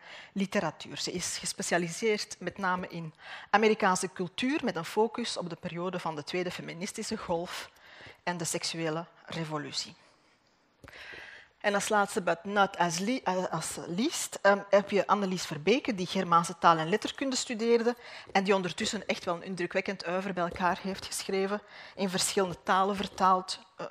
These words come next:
werd en heel regelmatig, eh, ook bekroond werd. En ze kreeg de afgelopen weken zowel de Jana, eh, Beranova-prijs als de Ultima der Letteren van de Vlaamse Gemeenschap. Gefeliciteerd nogmaals,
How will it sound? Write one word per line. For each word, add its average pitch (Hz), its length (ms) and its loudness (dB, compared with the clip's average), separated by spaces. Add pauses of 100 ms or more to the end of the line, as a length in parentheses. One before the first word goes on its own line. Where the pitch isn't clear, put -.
(100)
werd - 460 -2 (500)
en 208 220 10
heel 208 340 8
regelmatig, 175 920 2
eh, 175 180 -2
ook 175 220 0
bekroond 220 460 4
werd. - 200 -4
En 165 80 -4
ze 170 80 -6
kreeg 175 400 -2 (300)
de - 160 -4
afgelopen 190 680 2 (300)
weken 196 580 2
zowel 196 400 2
de 175 140 0
Jana, 180 480 0 (380)
eh, 151 320 -2
Beranova-prijs 220 1200 4
als 190 200 -2
de 185 120 -4 (120)
Ultima 220 600 -2
der 165 220 -4
Letteren 180 480 -2
van 170 360 0
de 175 100 -6
Vlaamse 160 440 0
Gemeenschap. 151 720 -8 (1200)
Gefeliciteerd 170 720 -6
nogmaals, 240 540 -6